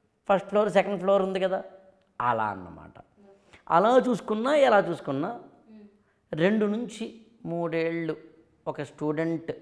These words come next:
Speaker 1: మినిమం పక్కన పెడితే ఐఏఎస్ అవ్వచ్చు.
Speaker 2: ఓకే. వన్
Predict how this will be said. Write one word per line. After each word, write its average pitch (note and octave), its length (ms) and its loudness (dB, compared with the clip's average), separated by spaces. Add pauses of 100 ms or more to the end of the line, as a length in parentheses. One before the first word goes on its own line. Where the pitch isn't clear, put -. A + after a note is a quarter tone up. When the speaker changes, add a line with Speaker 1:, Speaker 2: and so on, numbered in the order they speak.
(260)
Speaker 1:
మినిమం A3+ 560 2 (140)
పక్కన D#3+ 300 0
పెడితే D3 260 -8 (800)
ఐఏఎస్ A#2+ 360 -6
అవ్వచ్చు. E2 360 -20 (460)
Speaker 2:
ఓకే. G#3 180 -20 (460)
వన్ C4 140 -6